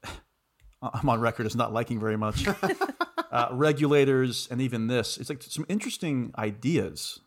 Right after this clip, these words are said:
Speaker 1: which we've, I feel like we've said a lot already in this podcast, that he just doesn't execute very well, at least during this time. And also the fact that I had to really analyze and,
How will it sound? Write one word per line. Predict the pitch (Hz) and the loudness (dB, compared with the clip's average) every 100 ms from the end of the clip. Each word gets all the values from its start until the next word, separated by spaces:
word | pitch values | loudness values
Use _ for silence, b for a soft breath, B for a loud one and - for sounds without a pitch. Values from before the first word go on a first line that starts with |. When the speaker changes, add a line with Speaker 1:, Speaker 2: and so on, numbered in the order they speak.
| _ | _
Speaker 1:
which | - - | -14 -12
we've, | 104 - | -14 -12
I | 117 | -6
feel | 117 | -4
like | 104 | -4
we've | 101 | -6
said | 110 | -4
a | 110 | -2
lot | 104 107 | -2 -2
already | 110 113 110 | -2 -2 -2
in | 107 | -4
this | 123 | -6
podcast, | - 104 - 117 - - b b b b b _ _ | -10 -12 -12 -12 -14 -18 b b b b b _ _
that | 120 127 90 - _ _ _ - | 0 2 2 -8 _ _ _ -10
he | 139 | -6
just | 131 156 | 0 0
doesn't | 123 - | 0 -2
execute | 120 - 117 113 | -4 -4 -8 -8
very | 110 104 | -4 -4
well, | 98 101 107 | -4 -6 -6
at | 117 | -4
least | 120 - | -4 -2
during | 117 107 | -2 0
this | 110 - | -2 -4
time. | 110 101 107 - _ - | -6 -6 -8 -12 _ -4
And | 117 113 110 113 b b b b - | 0 0 -2 -6 b b b b 2
also | 170 - 147 | 2 4 2
the | |
fact | 135 139 131 | 4 2 4
that | 123 | 2
I | 110 | 4
had | 110 107 | 4 0
to | 107 | -2
really | 110 101 101 | 0 -2 -2
analyze | 101 101 98 98 - | -4 -2 0 0 -2
and, | 98 | -6